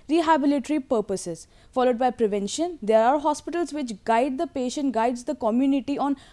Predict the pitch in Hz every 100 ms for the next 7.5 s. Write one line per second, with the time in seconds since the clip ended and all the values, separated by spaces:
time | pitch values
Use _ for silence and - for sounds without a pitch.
0 | - 269 285 381 370 269 226 262 247 -
1 | - - 226 233 233 - 226 - 269 294
2 | 294 320 - 262 277 294 - 226 240 240
3 | 233 247 285 262 233 269 262 311 - -
4 | - - 220 220 220 214 190 247 302 311
5 | 233 202 240 226 226 330 392 233 214 233
6 | 196 170 143 - _ _ - - _ -
7 | - - 208 220 277